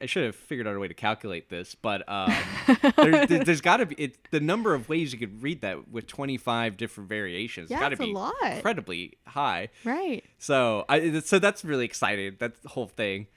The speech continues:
Speaker 1: A more, like, literary example is, uh, Vladimir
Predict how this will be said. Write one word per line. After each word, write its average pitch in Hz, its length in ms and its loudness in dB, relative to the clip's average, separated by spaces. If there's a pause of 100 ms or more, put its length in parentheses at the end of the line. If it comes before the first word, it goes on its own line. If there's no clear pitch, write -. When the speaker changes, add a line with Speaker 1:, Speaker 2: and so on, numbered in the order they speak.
(140)
Speaker 1:
A 131 40 -6
more, 139 340 2
like, 110 260 -2
literary 120 1120 0
example 101 680 -4
is, 95 400 -6
uh, 95 180 -6
Vladimir 104 720 -4